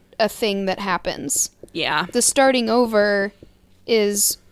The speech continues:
Speaker 1: when the allegations come up and the possibility for public humiliation becomes a thing,
Speaker 2: Mm-hmm.
Speaker 1: they kill everyone and cut and run.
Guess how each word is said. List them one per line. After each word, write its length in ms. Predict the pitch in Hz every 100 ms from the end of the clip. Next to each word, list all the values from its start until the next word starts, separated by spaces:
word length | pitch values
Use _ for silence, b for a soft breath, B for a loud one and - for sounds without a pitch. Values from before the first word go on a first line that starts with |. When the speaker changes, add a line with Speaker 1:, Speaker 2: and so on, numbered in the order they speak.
| -
Speaker 1:
when 320 | 220 226 226
the 180 | 233 220
allegations 680 | 214 214 202 214 214 214 208
come 180 | 226 214
up 140 | 202
and 120 | 208
the 60 | 196
possibility 720 | - 208 202 214 202 202 196
for 160 | 196 202
public 340 | 202 196 196
humiliation 720 | - 196 196 185 190 190 214 214
becomes 340 | 208 196 190
a 60 | 185
thing, 440 | - 196 190 240 B -
Speaker 2:
Mm-hmm. 280 | 202 190
Speaker 1:
they 120 | 170 160
kill 280 | 180 214
everyone 420 | 190 190 185 180 175
and 120 | 175
cut 200 | 190 175
and 100 | 175
run. 380 | 170 92 233